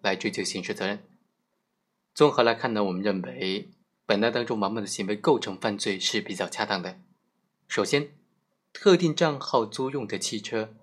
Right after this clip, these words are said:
只能够由共享平台注册的这个特定的驾驶人员、驾驶证的持有人来使用。共享汽车它属于一种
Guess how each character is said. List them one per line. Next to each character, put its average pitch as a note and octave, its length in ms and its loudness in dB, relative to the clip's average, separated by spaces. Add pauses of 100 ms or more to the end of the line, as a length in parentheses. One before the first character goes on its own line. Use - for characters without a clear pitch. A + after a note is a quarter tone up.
(100)
只 G2 160 0
能 F#2 160 -4
够 B2 160 4
由 F#2+ 160 2
共 C#3 240 0
享 E2+ 240 -2
平 G2+ 220 -8
台 G2+ 180 0
注 A#2 240 -4
册 A#2 260 -4
的 G2 140 -2
这 A2+ 140 -4
个 F#2 320 -2 (100)
特 C#3 300 0
定 D3 160 -2
的 G#2 100 -4
驾 B2 240 -2
驶 G#2 180 -4
人 F2+ 240 -2
员、 G2+ 300 0 (260)
驾 B2+ 220 2
驶 G2 180 -4
证 G#2+ 240 -4
的 F#2+ 160 -2
持 - 220 -4
有 G#2+ 160 0
人 F#2 180 -4
来 A#2 80 -2
使 B2 200 -2
用。 F#2+ 200 -6 (840)
共 D3+ 160 6
享 G2 180 0
汽 - 180 -4
车 A#2+ 280 0
它 B2+ 200 0
属 G2 220 -4
于 G#2 60 -4
一 A#2 60 -6
种 F#2+ 300 -6